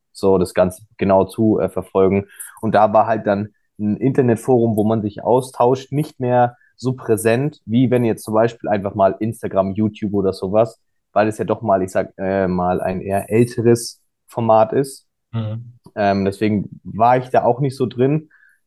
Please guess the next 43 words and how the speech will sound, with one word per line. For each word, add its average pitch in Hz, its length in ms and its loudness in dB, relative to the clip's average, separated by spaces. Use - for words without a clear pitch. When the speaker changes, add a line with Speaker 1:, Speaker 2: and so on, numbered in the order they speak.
Speaker 1:
Ähm, 110 220 4
aber 104 180 2
ansonsten 110 420 -4
zwecks - 280 -6
der 110 100 4
Entscheidung 101 340 2
gehe 98 100 2
ich 95 120 -2
auch 85 160 -2
mit, 92 160 -4
dass - 160 -6
es - 100 -20
halt 85 200 0
rein 101 340 2
zwecks - 300 -6
Business 107 340 0
war, 101 160 2
weil 98 160 4
es, 98 220 -6
weil 123 140 4
es 156 100 -6
halt, 135 340 -2
ähm, 120 560 2
da 104 160 -2
sind 139 220 -6
wir 127 60 0
jetzt - 160 -2
auch 110 140 0
beim 110 160 -4
Thema 113 220 0
eben 101 160 -2
wieder 98 180 -2
so 104 220 -6
hype-mäßig 120 580 -4
und 117 100 -2
so, 120 100 2
ist 120 220 -2
es - 200 -16
halt 120 300 0
nicht 127 220 -2
mehr 110 120 2
so 107 120 -2
präsent. 107 480 -2